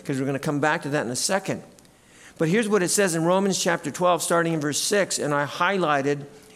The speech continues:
the speaking gifts. "Having gifts that differ according to the grace given to, to us, let us use them. If prophecy," there's the first one,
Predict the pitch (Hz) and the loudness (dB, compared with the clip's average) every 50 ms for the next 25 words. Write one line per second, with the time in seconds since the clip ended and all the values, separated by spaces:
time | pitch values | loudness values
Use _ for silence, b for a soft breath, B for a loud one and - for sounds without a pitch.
0 | B B B B B B B - 147 143 - - - 214 208 208 - 175 165 147 | B B B B B B B -2 0 0 0 0 0 -2 -2 -2 -2 -2 -2 0
1 | 135 143 127 - - - B B B B B B B - 185 190 220 220 247 240 | 2 0 0 0 -4 -8 B B B B B B B 0 2 2 4 2 2 2
2 | 226 190 185 175 156 - - 175 156 143 156 190 190 185 175 156 135 - - 175 | 2 2 2 0 0 0 0 -2 0 0 0 0 0 0 0 0 -2 -2 -2 0
3 | 175 175 180 180 165 147 131 123 156 165 165 151 139 143 143 147 170 170 185 185 | 0 2 2 0 -2 -2 -2 0 0 0 0 0 -2 -4 0 0 0 2 0 -2
4 | 175 185 160 - - B B B - - 135 127 123 127 127 - B B B B | -2 -4 -6 -8 -8 B B B -4 -2 0 0 0 0 -2 -4 B B B B
5 | 156 165 170 165 165 160 - 165 151 160 190 233 254 226 175 139 143 131 127 135 | 2 2 4 4 2 0 0 -2 0 0 2 2 0 0 0 0 0 0 0 -2
6 | 131 B B B B 156 - - - - - 196 214 233 233 - 160 - - - | -4 B B B B -4 -4 -6 -8 -2 0 2 2 2 2 0 -2 -4 -2 -2
7 | 127 120 127 131 131 143 147 147 170 - - 190 180 175 - 165 139 135 127 | -2 0 0 0 0 -2 -2 -2 -4 -4 -2 -2 -2 -2 -2 -2 -2 -2 -4